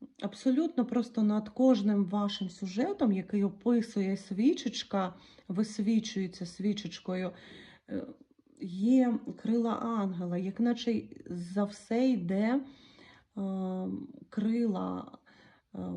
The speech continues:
захист, присутність захисту і допомоги ваших ангелів-охоронців ви будете відчувати. Ви будете прямо їх відчувати протягом всього місяця.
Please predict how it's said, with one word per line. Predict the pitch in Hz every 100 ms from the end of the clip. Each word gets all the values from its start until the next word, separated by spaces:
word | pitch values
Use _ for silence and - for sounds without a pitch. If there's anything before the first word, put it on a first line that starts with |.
| 175
захист, | 170 170 208 214 202 180 180 170 - - 175 165
присутність | - 190 - - 240 226 - 185 175 - 180
захисту | 170 185 220 - 208 - - 190 180
і | 180
допомоги | 180 175 185 196 233 269 214 180
ваших | 175 196 202 196 -
ангелів-охоронців | 214 202 196 190 180 - 190 196 202 247 285 269 190 - - - -
ви | 208
будете | 202 247 254 247
відчувати. | 233 233 - 247 254 196 180 180 - - - - 185
Ви | 202
будете | 220 240 240 233
прямо | - 240 240 233
їх | 226 -
відчувати | 226 - 202 190 254 302
протягом | - 180 202 247 247 240
всього | 233 - 202 165 185 185 226
місяця. | 240 240 233 - 170 - - 175